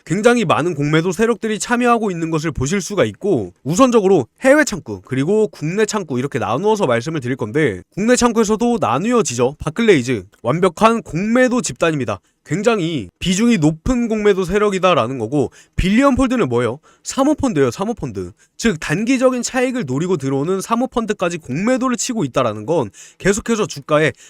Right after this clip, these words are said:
하방 압력을 주고 있다라는 겁니다. 그리고 이렇게 나타나고 있는 리스트가 뭐라고 말씀드렸어요? 뭐 공매도를 조금 쳤다고 해서 여기 리스트에 올라가는 게 아니라 굉장히 대량의 공매도들을 쳐야 된다라는 겁니다.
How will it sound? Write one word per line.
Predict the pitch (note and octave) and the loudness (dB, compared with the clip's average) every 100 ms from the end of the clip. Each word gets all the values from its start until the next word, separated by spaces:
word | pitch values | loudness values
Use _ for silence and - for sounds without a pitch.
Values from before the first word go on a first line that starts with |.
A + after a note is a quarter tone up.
| _ | _
하방 | - A#3+ C4 A#3+ | -6 0 2 0
압력을 | A#2+ B2+ C3 D#3+ F#3 | -6 -4 -2 0 -2
주고 | - C3+ D3+ G#2+ | -4 -4 -2 -2
있다라는 | A2 F3+ F3 E3+ | -2 0 2 0
겁니다. | B2+ G#2+ G2+ - - _ - | -4 -4 -4 -6 -16 _ 4
그리고 | A#3+ A3 G#3+ F3 | 6 6 6 4
이렇게 | E3 B3 A3 | 4 2 2
나타나고 | C#3 D3 B3+ B3+ A#3 | 2 2 2 2 0
있는 | G#3+ G#3 | -2 -2
리스트가 | C#3+ E3 - C3 | -2 -2 -2 -2
뭐라고 | G#2 D#3+ B3 | 2 4 4
말씀드렸어요? | A3 D#3+ C3+ G#2+ G#2 G2 B2 _ _ | 2 0 -2 -8 -8 -8 -10 _ _
뭐 | C#3+ C#3+ | -4 -4
공매도를 | F3 A3+ B3 C4 A#3+ | 0 4 4 2 0
조금 | C#4+ B3+ D4+ C#4 | -4 -4 -4 0
쳤다고 | C#4 - A#3+ G#3+ | 2 4 6 6
해서 | F#3+ E3+ | 6 4
여기 | E3+ | 2
리스트에 | D3 D#3+ - | 2 0 0
올라가는 | A#2 A#2+ E3+ G3 G3+ | 0 4 4 4 2
게 | E3 | -2
아니라 | G2+ A2 C#3+ G2+ - _ | -4 -2 -2 -4 -12 _
굉장히 | - D3+ G3 G#3 F3+ | -6 0 2 2 0
대량의 | - C3 F#3+ G#3+ G3+ | 0 2 4 4 0
공매도들을 | C3 B2+ C#3 B2+ C3 E3 F3+ | -2 -2 0 0 -2 -2 -2
쳐야 | - B3+ B3 | 2 2 2
된다라는 | - A#2 D3+ G#3+ F3+ G#2+ | -2 -2 2 2 2 -2
겁니다. | G2 F#2+ | -6 -8